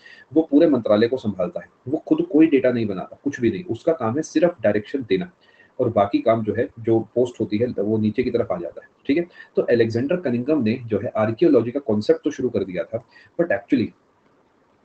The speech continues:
nineteen ज़ीरो फ़ाइव में एक इंसान आते हैं, वो है Lord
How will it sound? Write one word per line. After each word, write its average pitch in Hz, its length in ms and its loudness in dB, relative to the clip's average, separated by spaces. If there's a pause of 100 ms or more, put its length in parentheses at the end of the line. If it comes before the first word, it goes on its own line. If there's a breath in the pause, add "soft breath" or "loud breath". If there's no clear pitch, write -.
(400 soft breath)
nineteen 151 540 2
ज़ीरो 147 220 2
फ़ाइव 107 320 2
में 123 140 0 (320)
एक 160 120 2
इंसान 123 380 0
आते 98 200 -4
हैं, 123 100 -2
वो 104 120 -2
है 123 120 0
Lord 104 440 0